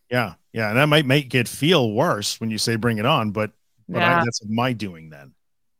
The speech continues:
Speaker 2: Yeah. And it's weird because it's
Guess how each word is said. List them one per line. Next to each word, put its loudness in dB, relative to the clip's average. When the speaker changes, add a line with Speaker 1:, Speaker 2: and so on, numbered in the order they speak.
Speaker 2:
Yeah. 6
And 6
it's 0
weird 2
because 2
it's 2